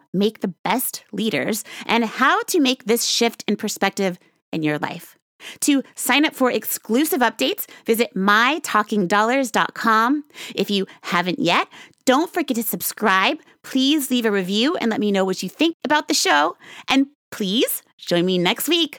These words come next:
for another conversation about living your best life and doing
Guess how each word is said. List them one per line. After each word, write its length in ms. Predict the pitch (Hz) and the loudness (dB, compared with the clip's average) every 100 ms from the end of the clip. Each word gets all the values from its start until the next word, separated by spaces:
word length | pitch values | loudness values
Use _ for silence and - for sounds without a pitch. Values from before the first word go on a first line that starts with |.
| _ | _
for 240 | - 240 214 | -2 2 2
another 400 | 214 208 196 254 | 2 2 0 2
conversation 680 | 277 269 262 311 320 254 - _ - | 2 2 0 -2 0 -2 -4 _ -6
about 260 | 214 226 - | 0 0 0
living 240 | 196 254 | 0 2
your 100 | 262 | 2
best 220 | 269 262 | 2 0
life 340 | 349 339 330 - _ - | 2 0 0 -8 _ -6
and 220 | 208 202 | -2 0
doing 420 | 214 226 247 254 | 2 2 2 -2